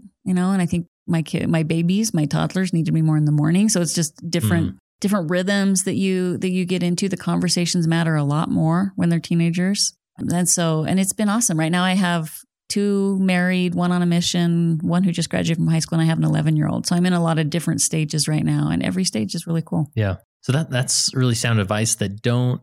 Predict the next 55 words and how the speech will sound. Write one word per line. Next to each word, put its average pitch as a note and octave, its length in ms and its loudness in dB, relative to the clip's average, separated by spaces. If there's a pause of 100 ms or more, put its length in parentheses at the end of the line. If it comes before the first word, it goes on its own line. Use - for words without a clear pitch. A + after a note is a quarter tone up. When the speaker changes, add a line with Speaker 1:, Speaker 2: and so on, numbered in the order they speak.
(120)
Speaker 2:
don't A#2+ 180 2
expect A#2 320 -2
it A2 60 0
just A2 200 0
to A#2+ 60 0
get A2 160 0
easier. B2+ 320 2
Speaker 1:
No, D#3+ 180 0
Speaker 2:
I A2 80 0
mean, A#2 140 2
it A2 120 -4
sort B2 200 0
Speaker 1:
it A2+ 40 2
Speaker 2:
of, G#2 40 0
Speaker 1:
doesn't. D3+ 200 0
Speaker 2:
it A#2 40 0
just A#2 180 0
shifts - 460 -2
the, G3+ 100 0
Speaker 1:
Mm-hmm. F3 300 0
Speaker 2:
the A#2 80 2
responsibilities. A2 920 -2
And A2 360 0 (280)
I - 80 -10
think C3+ 240 -2
for A2+ 540 -2 (220)
women A#2 260 2
who A2+ 120 2
really A2 220 0
wanna G#2 180 0
have G2 120 0
an F#2+ 60 0
influence, G#2+ 420 -2
you G#2 60 -2
just, - 280 -2 (240)
just A#2 200 -2 (220)
push - 320 0
through A2+ 280 -2
it, - 140 -4
right? G#2 260 0
And, F3 320 2
Speaker 1:
Mm-hmm. C3+ 80 -2
Speaker 2:
and G2+ 120 0
just A2+ 160 0
know A#2+ 200 2
that A2+ 80 0
it's - 140 -6
hard A#2+ 340 0
and G#2+ 260 0
may A#2+ 100 2
not A2 200 0
get A2+ 100 0
easier, A2+ 380 0
but, G2+ 320 -4 (400)
uh, G#2 240 -4